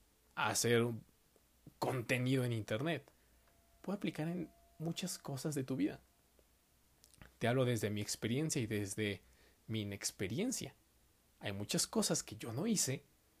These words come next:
y me arrepiento de no hacerlas. Claro,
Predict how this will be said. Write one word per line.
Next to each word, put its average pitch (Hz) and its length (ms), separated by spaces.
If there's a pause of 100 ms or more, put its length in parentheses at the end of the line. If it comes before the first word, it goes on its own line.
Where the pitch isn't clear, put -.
(180)
y 131 100
me 110 120
arrepiento 98 680 (1900)
de 139 140
no 131 160
hacerlas. 135 720 (480)
Claro, 175 360